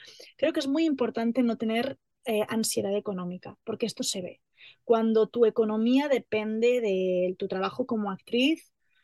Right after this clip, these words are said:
em, te empiezas a agobiar bastante, ¿no? Porque, porque hay, hay muchos baches, hay muchos periodos. Creo que es importante que haya una estabilidad económica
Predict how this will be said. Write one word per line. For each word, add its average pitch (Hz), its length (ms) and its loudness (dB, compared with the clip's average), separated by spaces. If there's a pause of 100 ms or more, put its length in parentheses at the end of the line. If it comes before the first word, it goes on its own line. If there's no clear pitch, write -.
(300)
em, 196 640 -2
te - 120 -4
empiezas 196 360 -6
a 220 40 -4
agobiar 180 300 -4
bastante, 185 580 -6
¿no? 233 320 -8
Porque, 190 480 -8
porque 190 480 -8
hay, 185 180 -8
hay 214 180 -2
muchos 214 320 -4
baches, 233 580 0
hay 208 100 -4
muchos 208 300 -8
periodos. 208 840 2 (420)
Creo 277 180 8
que 339 60 0
es 311 100 0
importante 233 800 0
que 220 120 -2
haya 214 160 2
una 226 140 -2
estabilidad 196 520 -2
económica 220 800 -2